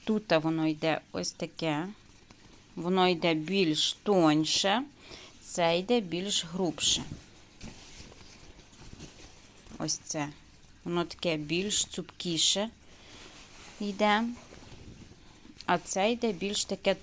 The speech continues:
тоньше. Ну, воно, е, м'якше, чим ось це з тиграми, що йде дорожче.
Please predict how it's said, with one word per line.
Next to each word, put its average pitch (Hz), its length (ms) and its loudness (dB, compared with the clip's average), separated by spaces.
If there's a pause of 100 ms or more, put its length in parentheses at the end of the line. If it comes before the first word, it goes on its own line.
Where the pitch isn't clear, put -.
тоньше. 160 540 0 (400)
Ну, 190 140 2
воно, 208 380 6 (560)
е, 175 380 4
м'якше, 202 800 6 (500)
чим 226 800 4
ось 180 220 4
це 208 280 6
з - 140 -4
тиграми, 170 580 4
що 175 160 2
йде 175 240 4
дорожче. 170 680 2